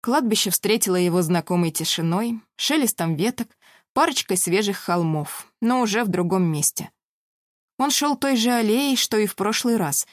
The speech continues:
и сейчас решил задержаться, проверить для себя то, что не понял тогда. Земля уже давно осела, и холм не выглядел таким внушительным.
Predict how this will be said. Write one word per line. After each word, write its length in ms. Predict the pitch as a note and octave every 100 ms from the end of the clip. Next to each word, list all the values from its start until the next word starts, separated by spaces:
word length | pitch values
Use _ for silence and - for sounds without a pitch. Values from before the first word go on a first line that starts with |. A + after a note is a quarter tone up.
| _ _ -
и 80 | A3+
сейчас 360 | A3 C#4+ D#4+
решил 300 | B3 - C#4+
задержаться, 840 | B3+ B3+ C4+ F3+ D#3 - - C#3 - _ _
проверить 480 | A3+ C4+ D4+ G3 D3+
для 100 | E3
себя 380 | - F3 E3+ E3 -
то, 280 | A3 D#4+ - _
что 280 | - - A#3+
не 120 | G3+
понял 360 | F#3+ G#3+ G#3 A3
тогда. 460 | G#3+ C4 F#3 C#3+ - _ _ _ _ _ _ _ _
Земля 360 | G3+ A#3+ C4 C4+
уже 180 | A3 G#3+
давно 320 | G#3 G#3+ A3+
осела, 440 | G3+ - D4 C#4+
и 160 | G3 F3
холм 380 | - C4 C4 A#3+
не 100 | A#3+
выглядел 520 | G#3+ C4+ C4 G#3+ A3
таким 340 | G3+ F#3 A3
внушительным. 800 | G3 A3 - F3+ - D3+ D3+ D3+